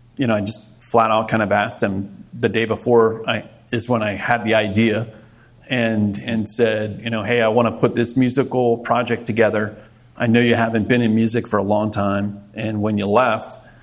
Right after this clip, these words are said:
you know, it wasn't something that you were enjoying doing, and, and it caused a lot of drama for you. But it, I would love to do something like this with you, and I can't think of anybody better to do it with."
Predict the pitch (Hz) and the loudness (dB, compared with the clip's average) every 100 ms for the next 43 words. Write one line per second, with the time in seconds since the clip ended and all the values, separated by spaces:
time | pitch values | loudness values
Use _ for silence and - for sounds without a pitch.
0 | - - - _ - 127 107 104 104 104 | -20 -20 -20 _ -10 -4 -4 -2 0 0
1 | 110 - 110 110 101 101 120 113 104 98 | -2 -2 -4 -2 -2 0 0 0 -2 -2
2 | 110 104 104 98 110 107 101 98 98 92 | -2 -2 -2 -2 -2 -2 -4 -6 -8 -8
3 | - 131 110 101 110 107 - 107 101 101 | -12 -10 -8 -2 0 0 -2 0 0 0
4 | 101 - - - - - - 113 113 120 | -2 -6 -20 -20 -20 -20 -18 -6 -2 0
5 | 123 95 - 101 98 101 120 - - _ | 0 0 0 0 0 -4 -6 -10 -20 _
6 | - - 110 107 - 117 107 95 - - | -14 -4 -2 -2 0 0 0 -4 -10 -20
7 | - - - - _ - 120 127 127 120 | -20 -20 -20 -20 _ -4 2 2 2 4
8 | 131 131 123 117 110 101 104 - 123 123 | 4 4 2 2 0 2 0 0 0 0
9 | 107 98 101 - 117 110 104 104 101 101 | 0 0 -2 -4 -6 -6 -4 -4 -4 -8
10 | - - - _ - 107 - 123 120 117 | -16 -20 -20 _ -10 -8 -4 -4 -2 -2
11 | 104 95 120 113 110 101 98 95 - 123 | -2 -2 0 0 2 0 -2 -2 0 2
12 | 104 90 110 - 101 110 101 - 92 101 | 4 2 0 -4 -2 0 0 0 0 -2
13 | 80 - | -4 -12